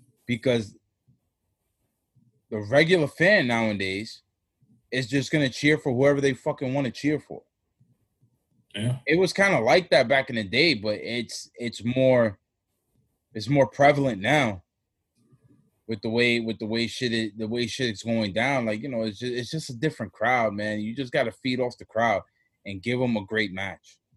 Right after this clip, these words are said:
Speaker 1: You know what I'm saying? Like, you know, Bu-, Bully Ray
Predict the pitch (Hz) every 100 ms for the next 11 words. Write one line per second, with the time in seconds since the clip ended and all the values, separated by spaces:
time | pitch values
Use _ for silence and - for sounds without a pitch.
0 | _ _ _ _ _ _ _ - 110 120
1 | 107 135 131 110 95 _ _ _ - -
2 | - 143 131 120 113 104 147 135 120 156
3 | 156 143 156 151 123 110